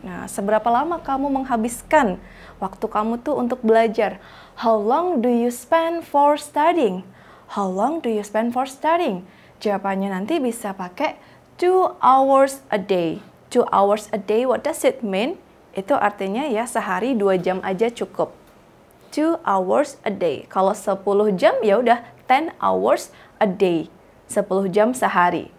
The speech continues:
kayak gitu. Terus kalau kita mau tanya, how well do you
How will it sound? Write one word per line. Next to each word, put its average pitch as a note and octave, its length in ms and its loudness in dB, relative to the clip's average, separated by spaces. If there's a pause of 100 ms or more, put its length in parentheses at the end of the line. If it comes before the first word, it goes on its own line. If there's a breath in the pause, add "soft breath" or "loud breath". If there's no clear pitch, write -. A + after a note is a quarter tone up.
(200)
kayak E3+ 320 -4
gitu. G2 320 -10 (560 loud breath)
Terus F#4+ 240 -2
kalau D4 560 0
kita D4 320 -4
mau D4 160 -4
tanya, C4+ 400 -4 (320 loud breath)
how D4 160 4
well C#4 400 4
do A3 160 -2
you D4+ 480 0